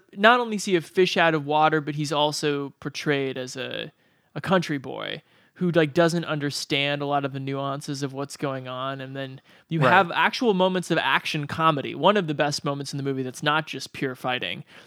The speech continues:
Speaker 1: is after he's sort of dispatched all of the gangsters in the restaurant. Uh, some actual customers walk through the door and he has to, like,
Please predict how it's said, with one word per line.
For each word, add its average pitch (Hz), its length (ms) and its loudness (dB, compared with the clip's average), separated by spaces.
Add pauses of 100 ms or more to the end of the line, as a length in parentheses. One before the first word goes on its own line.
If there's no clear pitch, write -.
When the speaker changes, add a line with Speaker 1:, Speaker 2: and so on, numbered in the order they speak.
(160)
Speaker 1:
is 139 480 2 (240)
after 151 280 2
he's 143 180 -2
sort 143 180 -4
of 127 100 -14
dispatched 139 760 -4
all 139 240 -2
of 131 120 -10
the 131 360 -4 (340)
gangsters 143 500 0
in 139 80 -6
the 135 100 -4
restaurant. 135 640 -4 (360)
Uh, 120 400 -2 (260)
some 160 180 0
actual 143 320 0
customers 143 640 -4
walk 147 240 -6
through - 220 -6
the - 20 -2
door 139 220 -4
and 139 100 -6
he 139 80 -6
has 135 320 -8
to, - 320 -8
like, 67 380 -4